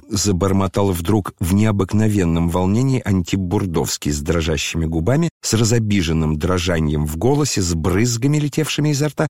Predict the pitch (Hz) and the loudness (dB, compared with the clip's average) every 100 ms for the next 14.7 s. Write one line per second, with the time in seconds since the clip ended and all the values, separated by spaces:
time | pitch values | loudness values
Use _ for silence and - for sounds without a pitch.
0 | _ - 110 123 110 101 90 - 92 120 | _ 0 2 2 2 2 0 0 2 2
1 | 131 135 139 - 117 113 117 107 101 90 | 2 2 0 0 2 2 0 0 0 0
2 | 78 71 - - - - 123 120 - 131 | 0 0 -2 -6 -8 0 2 2 0 0
3 | 117 82 82 85 78 90 - 90 123 190 | 0 0 0 0 0 -2 0 -2 0 -2
4 | - 104 - 123 - 104 90 95 135 - | -2 -4 0 0 0 -2 -2 0 0 0
5 | 143 - 85 - 151 160 _ 98 110 147 | -4 -2 -4 0 -2 -2 _ 0 2 2
6 | - 123 135 120 80 67 76 73 69 71 | 0 -2 2 2 2 -2 -2 -2 -2 -4
7 | 64 58 50 - _ - 127 147 160 147 | -2 -4 -4 -8 _ -2 0 2 2 4
8 | 160 160 160 151 165 170 190 - 98 - | 4 4 2 0 2 4 2 2 -2 -2
9 | - 101 - - 107 - 113 107 113 107 | 0 -2 -2 -2 -2 2 0 2 2 2
10 | 90 95 82 80 98 135 156 165 139 95 | 2 0 0 0 2 2 2 0 0 0
11 | - - 95 113 - 127 139 139 92 92 | -4 -2 0 0 0 0 0 0 2 0
12 | 92 104 - 107 - 101 69 - _ _ | 0 -2 0 -2 2 0 0 -6 _ _
13 | - 98 107 117 - 101 104 104 104 101 | -4 0 0 0 0 0 2 2 2 2
14 | - 107 117 147 180 143 | 0 0 2 2 0 -4